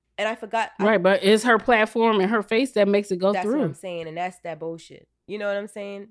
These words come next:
Speaker 2: Yeah,
Speaker 1: That's
Speaker 2: it
Speaker 1: the
Speaker 2: is.
Speaker 1: bullshit. Um, because I feel like our organizations, we should be able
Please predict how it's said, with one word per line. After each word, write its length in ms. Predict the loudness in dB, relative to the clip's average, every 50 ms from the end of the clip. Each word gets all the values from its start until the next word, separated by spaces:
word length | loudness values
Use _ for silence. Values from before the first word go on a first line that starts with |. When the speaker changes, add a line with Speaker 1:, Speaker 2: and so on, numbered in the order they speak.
| _ _ -6
Speaker 2:
Yeah, 160 | -2 0 0 0
Speaker 1:
That's 100 | 0 -2
Speaker 2:
it 40 | -4
Speaker 1:
the 80 | -4
Speaker 2:
is. 60 | -4
Speaker 1:
bullshit. 460 | -6 -8 -10 -12 -14 -20 -20 -20 -20 _ _ _ _ _ _ _ _ _ _ _ _ _ _ -18
Um, 520 | -16 -14 -12 -12 -12 -14 -16 -18 -20 -20 _ _ _ _ -20
because 300 | -16 -10 -8 -8 -6 -6
I 100 | -8 -8
feel 180 | -8 -10 -8
like 160 | -6 -6 -4 -2
our 240 | -2 -2 -4 -4
organizations, 840 | -8 -10 -10 -8 -10 -10 -8 -10 -12 -12 -12 -12 -14 -14 -16 -18 _ _ _ _ _ _ _ _
we 240 | -18 -14 -10 -8 -8
should 200 | -8 -8 -10 -8
be 160 | -8 -8 -8 -8 -8
able 400 | -8 -8 -6 -6 -6 -8 -10